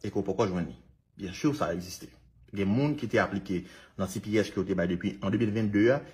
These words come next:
qui jusqu'à présent attendent T P S. Si vous êtes appliqué pour T P S déjà, ou pourquoi joindre, pas de nécessité pour réappliquer pour T P S. Le gouvernement a voyé un nouveau T P S avec un nouveau cadre de travail, bah, qui a bien date d'expiration,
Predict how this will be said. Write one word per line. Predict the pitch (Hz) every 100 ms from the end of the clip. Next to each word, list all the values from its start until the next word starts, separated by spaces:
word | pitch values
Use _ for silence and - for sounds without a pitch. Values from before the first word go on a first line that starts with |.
| -
qui | - 87
jusqu'à | - 107 - 92
présent | 92 92 107
attendent | 90 - 95
T | -
P | -
S. | - - - - - - _ - - -
Si | - -
vous | 190
êtes | 202
appliqué | 185 185 120
pour | -
T | - 98
P | 98
S | 107
déjà, | 95 87 82
ou | 98
pourquoi | 107 110
joindre, | 101 101 120 185 - - _ - _ _ _ -
pas | 120
de | 107
nécessité | 107 107 - 95 - 110
pour | - 95 92
réappliquer | 90 98 92 - 87 92
pour | 92
T | 90
P | - 85
S. | - - - _ _ _ _ _ _ _ -
Le |
gouvernement | 92 92 101 110
a | 95
voyé | 87 90 87 90 113 - - _ _ _ 87
un |
nouveau | 85 110 123
T | 107 95
P | 95 92
S | 95 -
avec | 95 92
un |
nouveau | 87 104 113
cadre | 98 90
de |
travail, | - 87 87
bah, | 87 101 135 - - -
qui |
a | 90
bien | 90 85
date | 85 110 -
d'expiration, | 98 - 95 85 - 87 90 120